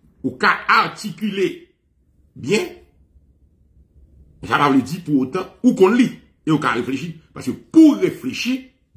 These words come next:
fò kon li. Maintenant, le problème qui gagne, c'est que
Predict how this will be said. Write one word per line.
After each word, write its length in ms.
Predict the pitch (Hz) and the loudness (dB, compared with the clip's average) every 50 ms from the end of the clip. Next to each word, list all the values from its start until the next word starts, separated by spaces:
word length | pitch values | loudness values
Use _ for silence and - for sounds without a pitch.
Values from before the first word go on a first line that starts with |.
| - _ _ _ | -20 _ _ _
fò 160 | - - - - | -12 -10 -6 -4
kon 160 | 165 190 196 | -2 0 0
li. 140 | 202 202 202 - - - _ _ _ _ _ _ _ _ _ _ _ _ _ _ _ _ _ _ _ _ _ _ _ _ _ _ _ _ _ _ _ _ _ _ _ _ _ _ _ | 0 0 -2 -4 -8 -20 _ _ _ _ _ _ _ _ _ _ _ _ _ _ _ _ _ _ _ _ _ _ _ _ _ _ _ _ _ _ _ _ _ _ _ _ _ _ _
Maintenant, 160 | - 160 269 | -2 2 4
le 60 | 269 254 | 4 6
problème 240 | 226 233 240 220 | 6 4 4 2
qui 100 | 165 190 | 0 -4
gagne, 260 | 160 147 175 214 262 220 | -2 -2 0 0 0 0
c'est 160 | 160 185 156 | -2 -2 -2
que 300 | 151 165 151 - - | -2 -2 -4 -4 -6